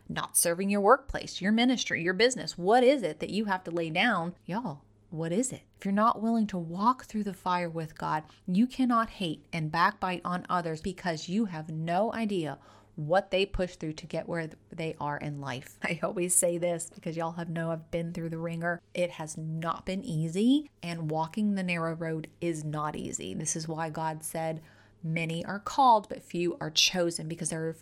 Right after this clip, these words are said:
only a very, very select few that actually want and are willing to push through the trials, push through the burdens, push through the suffering for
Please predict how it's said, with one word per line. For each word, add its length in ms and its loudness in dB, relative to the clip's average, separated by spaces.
only 340 4
a 60 -6
very, 380 4
very 240 2
select 580 2
few 400 0
that 220 -6
actually 360 -4
want 440 0
and 80 -4
are 140 -2
willing 540 4
to 160 -4
push 360 0
through 200 0
the 100 -2
trials, 500 -2
push 280 -2
through 200 0
the 80 2
burdens, 480 -2
push 400 -4
through 220 -4
the 100 -2
suffering 580 0
for 320 -2